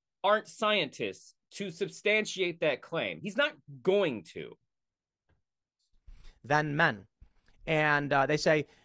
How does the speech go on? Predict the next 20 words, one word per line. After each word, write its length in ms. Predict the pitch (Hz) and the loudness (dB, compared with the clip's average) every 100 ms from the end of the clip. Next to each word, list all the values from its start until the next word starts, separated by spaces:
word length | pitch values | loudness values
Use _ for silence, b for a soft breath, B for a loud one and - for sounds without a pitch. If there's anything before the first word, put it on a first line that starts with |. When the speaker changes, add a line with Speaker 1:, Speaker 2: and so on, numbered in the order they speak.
| b | b
Speaker 2:
you 80 | 160 | 0
have 80 | 165 | 4
to 80 | |
look 180 | 190 247 | 6 8
at 100 | 233 | 8
it 60 | 202 | 6
like 200 | 202 175 | 6 8
women 260 | 269 277 | 8 8
are 180 | 226 226 | 8 6
marathon 680 | 175 220 294 202 - 147 131 | 6 6 6 6 4 2 2
runners 400 | 127 190 226 - | -2 -2 -4 -4
and 340 | 170 156 131 | -4 -2 0
men 320 | 175 285 254 | 4 4 4
are 560 | 226 196 190 175 151 131 | 2 6 8 8 4 2
power 340 | - 285 220 | 4 6 6
lifters. 600 | 139 120 - - - - _ _ _ - | 2 -4 -10 -10 -8 -8 _ _ _ 0
Therefore, 600 | 196 247 - 277 202 170 | 4 4 6 8 8 6
women 300 | 208 247 180 | 2 2 2
were 140 | 196 | 2
be-, 120 | 208 | 4